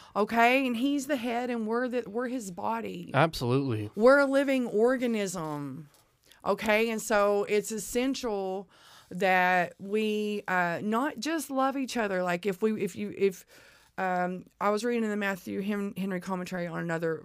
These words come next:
Speaker 1: verse, and I'm gonna bring that up in a minute, but it's not just loving each other. It's, it's a, it's a deeper love. It's a more authentic love. It's a more intentional, uh, love, more forgiving love, uh,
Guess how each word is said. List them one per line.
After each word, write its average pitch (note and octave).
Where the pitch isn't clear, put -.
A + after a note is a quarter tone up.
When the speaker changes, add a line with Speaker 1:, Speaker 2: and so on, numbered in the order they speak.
Speaker 1:
verse, E3+
and D#3+
I'm E3+
gonna F3
bring F3+
that E3+
up F3
in F3+
a E3+
minute, E3+
but F3
it's E3+
not A#3
just A#3+
loving G#3+
each F3+
other. G3+
It's, F3+
it's F3
a, E3+
it's F3
a E3+
deeper G#3
love. F#3+
It's D#3+
a E3
more D#3
authentic G3
love. F3
It's F3
a F#3
more E3+
intentional, F#3+
uh, E3
love, E3+
more F3
forgiving F#3
love, D3
uh, C#3